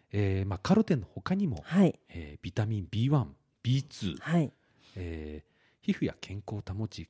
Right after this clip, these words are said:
Speaker 1: 風邪の予防にもつながるとされるビタミンCも豊富なんですね。
Speaker 2: あら、かなり美容食ですね。
Speaker 1: そうなんですよ。
Speaker 2: そうなると。はい。
Speaker 1: で、ここで挙げた、えー、風邪の予防にもつながるというところが、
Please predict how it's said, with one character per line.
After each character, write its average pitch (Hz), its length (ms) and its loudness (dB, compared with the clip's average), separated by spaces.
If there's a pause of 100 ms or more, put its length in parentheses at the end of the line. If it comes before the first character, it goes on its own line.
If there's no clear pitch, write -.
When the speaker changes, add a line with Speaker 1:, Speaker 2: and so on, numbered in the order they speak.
Speaker 1:
風 160 140 0
邪 143 180 0
の 147 80 4
予 143 100 6
防 143 200 2
に 139 100 0
も 98 80 -2
つ - 140 -10
な 92 120 -2
が 95 100 -2
る 92 100 -6
と 85 80 -12
さ - 120 -10
れ 104 120 -2
る 156 120 4 (200)
ビ 95 120 -8
タ 117 120 0
ミ 175 100 0
ン 180 40 -2
C 202 180 2
も 151 60 4
豊 98 120 -8
富 90 80 -10
な 85 60 -10
ん 76 40 -10
で - 60 -16
す - 80 -12
ね。 90 100 -4 (140)
Speaker 2:
あ 226 100 4
ら、 170 160 0 (360)
か 285 140 4
な 330 100 10
り 180 180 2 (160)
美 185 160 4
容 392 240 10
食 202 260 4
で 156 100 2
す 151 120 -6
ね。 160 320 4
Speaker 1:
そ 196 340 8
う 190 40 8
な 175 120 6
ん 151 80 0
で 98 100 -4
す 123 140 -2
よ。 82 160 -6 (140)
Speaker 2:
そ 160 60 0
う 202 60 8
な 214 100 10
る - 20 8
と。 - 40 10
は - 0 -
い。 - 20 4
Speaker 1:
で、 135 220 -2
こ - 140 -14
こ 160 140 0
で 165 100 4
挙 151 120 2
げ 151 60 0
た、 - 200 -2 (240)
え 104 60 -8
ー、 92 140 -4 (200)
風 - 280 0
邪 202 40 8
の 214 60 8
予 208 120 8
防 190 160 6
に 185 80 6
も 147 100 6
つ - 120 -2
な 110 140 4
が 117 120 8
る 135 100 10
と - 100 4
い - 20 10
う 117 40 6
と 127 100 6
こ - 100 6
ろ 156 100 6
が、 143 180 4